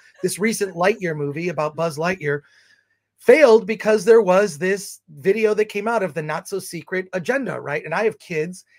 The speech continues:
and I, my whole thing was to protect them from what I observed was rampant, awful parenting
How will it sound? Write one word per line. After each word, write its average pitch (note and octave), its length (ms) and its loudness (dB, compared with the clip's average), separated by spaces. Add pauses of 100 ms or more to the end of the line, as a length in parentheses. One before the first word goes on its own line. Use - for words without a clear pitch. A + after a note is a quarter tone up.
(100)
and E3+ 100 -6
I, A3+ 300 0
my G3 160 -4
whole A#3+ 180 -4
thing A3+ 220 -4
was F#3 120 -6
to D3+ 80 -16
protect F#3+ 380 -8
them G3+ 280 -6
from D#3+ 440 -6 (840)
what E3+ 120 -2
I A3+ 220 6 (120)
observed D#3+ 500 -4
was D#3 380 -2
rampant, A3 760 -2 (560)
awful F#3+ 540 4
parenting D3+ 720 -8